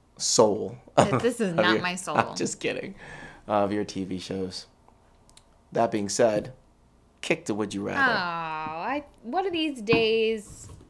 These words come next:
Speaker 2: I figured we wouldn't do a Would You Rather,
Speaker 1: We're gonna do
Speaker 2: 'cause
Speaker 1: it all the time. 'Cause that's what we doing.
Speaker 2: Would you rather have sex with Bryant Gumbel or
Speaker 1: I'm Bryant Gumbel.
Speaker 2: Larry David?
Speaker 1: You can answer that question.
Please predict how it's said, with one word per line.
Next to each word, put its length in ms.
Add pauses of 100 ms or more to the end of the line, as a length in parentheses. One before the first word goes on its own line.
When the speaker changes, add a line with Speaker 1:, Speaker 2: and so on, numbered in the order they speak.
(400)
Speaker 2:
I 100
figured 420
we 120
wouldn't 400
do 180
a 80
Would 260
You 100
Rather, 420
Speaker 1:
We're 140
gonna 120
do 100
Speaker 2:
'cause 100
Speaker 1:
it 20
all 140
the 80
time. 200 (540)
'Cause 100
that's 180
what 140
we 100
doing. 420 (1800)
Speaker 2:
Would 180
you 140
rather 320
have 180
sex 380
with 260 (240)
Bryant 480 (100)
Gumbel 560 (840)
or 440
Speaker 1:
I'm 180
Bryant 420
Gumbel. 400 (100)
Speaker 2:
Larry 380
David? 480 (2250)
Speaker 1:
You 100
can 140
answer 200
that 140
question. 380